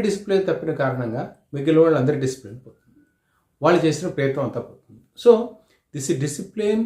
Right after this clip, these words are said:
makes everybody to fall in line, everyone to make progress, and it's a team led activity sometimes. అప్పుడు ఏమవుతుందంటే, as a team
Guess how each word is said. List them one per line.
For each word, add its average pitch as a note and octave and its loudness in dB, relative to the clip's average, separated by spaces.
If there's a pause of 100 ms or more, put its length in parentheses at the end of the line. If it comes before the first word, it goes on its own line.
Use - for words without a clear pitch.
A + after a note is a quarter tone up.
(460)
makes A3 4 (500)
everybody G3 4 (520)
to D#3 -6 (100)
fall D3 2
in F3+ 0
line, C4 4 (540)
everyone F#3+ 6 (460)
to D#3 -2 (160)
make G3 2 (280)
progress, C3 2 (760)
and A3+ 4 (640)
it's G3 -4
a A3+ 0 (160)
team B3 4 (760)
led E3 8 (200)
activity A2+ -10 (760)
sometimes. C3 -4 (1040)
అప్పుడు B3 4
ఏమవుతుందంటే, G#3+ 2 (960)
as F3 4 (100)
a G3 6
team F#3 4